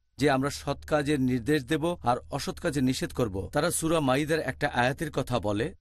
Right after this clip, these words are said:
অধ্যায় পাঁচ, আয়াত একশো পাঁচ, "হে মুমিনগণ, তোমাদের দায়িত্ব তোমাদের, তোমরা যদি সৎপথে পরিচালিত হও তাহলে পথভ্রষ্টরা তোমাদের কোনো ক্ষতি করতে পারবে না।"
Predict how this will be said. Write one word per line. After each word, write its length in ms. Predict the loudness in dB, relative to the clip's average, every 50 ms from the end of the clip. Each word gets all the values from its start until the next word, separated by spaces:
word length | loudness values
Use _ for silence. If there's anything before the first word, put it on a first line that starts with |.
| _ _ _ -2
অধ্যায় 340 | -2 -2 -2 0 -2 -2 -2
পাঁচ, 440 | 0 0 0 0 0 0 -4 -10 -20 -20 _ _ _ _ _ _ _ _
আয়াত 260 | 0 2 2 2 0
একশো 260 | -4 -8 -8 -6 -6 -4
পাঁচ, 360 | -2 -2 -2 -2 -4 -8 -14 _ _ _ _ _ _ _ _ _ _ _ _ 0
"হে 140 | 2 2 2
মুমিনগণ, 680 | 2 0 2 2 2 2 2 2 2 2 2 0 -4 -10 -14 _ _ _ -4
তোমাদের 420 | 0 2 2 2 2 2 0 0
দায়িত্ব 400 | 2 2 2 2 2 0 0 0
তোমাদের, 480 | 0 0 0 0 2 2 2 2 0 0 -2 -10 _ _ _ _ _ -2
তোমরা 260 | 2 4 4 4 2
যদি 220 | 2 0 -2 -2
সৎপথে 540 | -2 -2 -2 -2 -2 -2 -2 -2 0 0 -2
পরিচালিত 540 | 0 0 0 0 2 2 2 2 2 2 2
হও 340 | 0 2 2 2 0 0 2
তাহলে 400 | 2 2 4 4 4 6 6 4
পথভ্রষ্টরা 680 | 4 2 -2 -4 -4 -4 -4 -4 -4 -4 0 2 2 2
তোমাদের 360 | 2 0 0 0 0 0 0 -2
কোনো 260 | 0 -2 0 0 0
ক্ষতি 280 | 0 -2 -2 0 0
করতে 260 | -2 -2 -2 -2 -2 -2
পারবে 320 | 0 0 0 0 0 -4
না।" 180 | -4 -6 -8